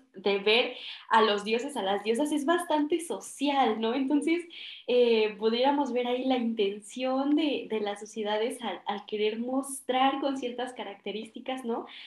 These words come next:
A, a las diosas, ¿no? Porque, eh, eh, ahorita me, me, yo nunca había escuchado la, la historia de, de Inanna, ¿no?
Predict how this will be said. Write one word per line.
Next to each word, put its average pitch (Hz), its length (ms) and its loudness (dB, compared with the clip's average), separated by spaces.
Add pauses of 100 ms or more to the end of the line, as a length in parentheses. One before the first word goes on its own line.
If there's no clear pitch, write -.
(160)
A, 233 80 2
a 220 220 2
las 214 260 6
diosas, 294 400 2
¿no? 262 160 -2
Porque, 254 440 -2 (500)
eh, 226 360 6
eh, - 280 -6
ahorita 226 500 4
me, - 240 2
me, 214 360 0
yo 262 120 4
nunca 330 220 6
había 311 140 2
escuchado 294 600 2
la, 214 320 -4
la 214 120 -2
historia 226 460 -4
de, 240 280 -2
de 208 60 0
Inanna, 220 540 -4
¿no? 226 340 -6